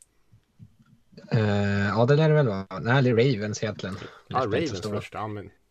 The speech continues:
Speaker 2: ta vilket
Speaker 1: Men
Speaker 2: som.
Speaker 1: vi kan, vi kan ta Ravens bara för det. Eh, ja, alltså, och varje gång man kommer in på Ravens så snackar man ju om hur det går för dem i, i, eh, slutspelet framförallt. Och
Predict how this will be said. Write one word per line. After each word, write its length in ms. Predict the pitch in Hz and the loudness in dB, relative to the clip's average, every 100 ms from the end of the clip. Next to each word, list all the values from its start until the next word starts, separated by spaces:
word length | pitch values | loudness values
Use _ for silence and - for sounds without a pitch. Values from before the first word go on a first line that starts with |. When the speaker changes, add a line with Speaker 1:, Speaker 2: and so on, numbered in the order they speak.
| _ | _
Speaker 2:
ta 120 | - 98 | -16 -10
vilket 220 | 92 107 | -4 -2
Speaker 1:
Men 80 | 104 | -2
Speaker 2:
som. 180 | 87 - | -6 -8
Speaker 1:
vi 80 | - | -2
kan, 200 | 139 143 - _ _ _ _ | 0 0 -4 _ _ _ _
vi 80 | - | -14
kan 200 | - 101 | -10 -8
ta 220 | - 90 90 | -8 -6 -6
Ravens 680 | 90 90 - 92 - - - | -6 -10 -10 -12 -14 -14 -8
bara 200 | 82 104 | -8 -6
för 60 | |
det. 100 | 87 - - - - - 220 | -8 -8 -10 -12 -16 -4 0
Eh, 800 | 208 202 202 196 196 190 185 185 - | 2 4 4 2 2 2 0 -2 -2
ja, 360 | - 131 151 147 - | 4 6 6 4 -2
alltså, 260 | 131 147 135 | -2 -2 -2
och 280 | - 131 | -2 -4
varje 220 | 120 127 120 | 0 0 0
gång 140 | 117 | -2
man 140 | 107 | -4
kommer 200 | 101 107 | -6 -4
in 120 | 101 90 | -4 -4
på 100 | 92 | -6
Ravens 320 | 92 92 - | -4 -6 -8
så 80 | - | -8
snackar 300 | 95 - 92 | -8 -6 -4
man 160 | 90 | -4
ju 120 | 87 | -4
om 300 | 90 85 90 | -4 -4 -4
hur 180 | 90 101 | -4 -4
det 60 | 95 | -4
går 180 | 98 92 | -4 -4
för 160 | - | -2
dem 160 | 90 87 | -2 0
i, 120 | 85 | -2
i, 400 | - 90 85 82 82 | -4 -4 -2 -2 -2
eh, 60 | 80 | -2
slutspelet 680 | - 95 - - 95 90 - | -2 -4 -4 -2 -2 -2 -4
framförallt. 480 | 90 98 92 92 | -4 -2 -4 -4
Och 80 | 87 | -10